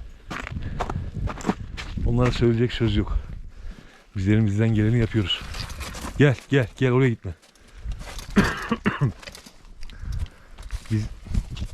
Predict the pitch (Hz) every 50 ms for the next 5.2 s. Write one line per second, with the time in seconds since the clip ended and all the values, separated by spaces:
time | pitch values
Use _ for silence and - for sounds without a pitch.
0 | - - - - - - - - - - - 107 104 101 107 113 - - - 120
1 | 107 - 127 120 113 113 110 107 110 110 107 113 113 110 107 107 113 117 113 -
2 | - - - - - - - - - - - - - - - - - - - -
3 | - - - - - - - - 107 107 104 107 110 110 107 104 107 104 - -
4 | 120 123 127 120 131 135 139 143 - 131 135 135 - 156 143 139 - 156 143 139
5 | - - 165 160